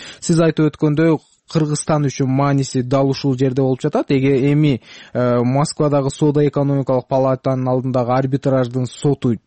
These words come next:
жокко чыккан соң, Онтарио соту дагы, э, Кумтөрдүн ошо камакка алган акцияларын, а, камакка алуу боюнча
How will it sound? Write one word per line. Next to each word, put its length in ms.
жокко 320
чыккан 380
соң, 380
Онтарио 520
соту 380
дагы, 340
э, 720
Кумтөрдүн 600
ошо 140
камакка 440
алган 340
акцияларын, 1080
а, 580
камакка 420
алуу 320
боюнча 720